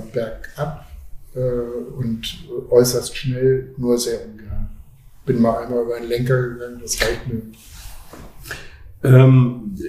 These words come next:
Speaker 2: wir haben es gerade schon gesagt, Sie schreiben anders als in der Journalistenzeit. Was haben Sie sich in der Journalistenzeit am meisten verkneifen müssen? Was hat Ihnen da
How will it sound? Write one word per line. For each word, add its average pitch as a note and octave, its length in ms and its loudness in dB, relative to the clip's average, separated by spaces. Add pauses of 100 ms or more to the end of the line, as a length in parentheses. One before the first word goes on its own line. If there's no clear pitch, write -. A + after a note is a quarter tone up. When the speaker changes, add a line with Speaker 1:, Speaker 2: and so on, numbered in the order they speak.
(320)
Speaker 2:
wir C3 120 2
haben C3 60 6
es C3 120 2
gerade C3 160 2
schon B2+ 160 8
gesagt, A#2 420 4
Sie A2+ 120 -6
schreiben A2+ 440 -4
anders C3+ 360 -2
als - 420 -6
in A2+ 140 -6
der G#2+ 160 -4
Journalistenzeit. C3+ 1080 0
Was C3 200 0
haben C#3+ 140 0
Sie C3 100 0
sich C3 200 -2
in C3 120 4
der A#2+ 100 6
Journalistenzeit B2 920 -2
am A2+ 120 -6
meisten C3+ 320 0
verkneifen A#2+ 640 -6
müssen? F#2 340 -6
Was G2+ 160 -6
hat B2+ 200 -2
Ihnen A2+ 280 -2
da A2 540 0